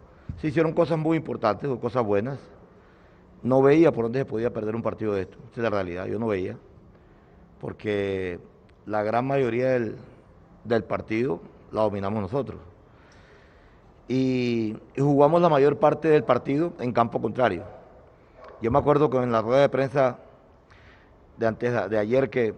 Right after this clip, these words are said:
que hicimos en Bogotá, a mí me preguntaron qué era lo que más me preocupaba de este partido, y creo que lo dije, y hoy nos pasó eso,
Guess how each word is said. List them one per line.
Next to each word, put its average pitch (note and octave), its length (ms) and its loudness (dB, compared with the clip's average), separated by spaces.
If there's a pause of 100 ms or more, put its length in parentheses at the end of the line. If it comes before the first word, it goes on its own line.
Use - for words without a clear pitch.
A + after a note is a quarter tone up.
que - 80 -6
hicimos A#2+ 280 -6
en B2+ 80 -6
Bogotá, A2+ 440 -4 (960)
a - 40 -10
mí A#2 140 -4
me C3+ 140 -2
preguntaron A#2+ 520 -2
qué B2+ 180 -2
era C3 140 2
lo C3 100 0
que G#2+ 80 -10
más A2 360 -6
me C3+ 100 -4
preocupaba A2+ 580 -4 (520)
de A#2+ 120 -4
este A2+ 140 -8
partido, A2 460 -6 (920)
y A#2 140 -6
creo A#2+ 320 -2
que G#2+ 480 -2 (280)
lo A2+ 200 -2
dije, C#3+ 420 0 (1200)
y C#3 120 -2
hoy C#3 100 4
nos C#3+ 140 -2
pasó A#2+ 320 -4
eso, G2 200 -10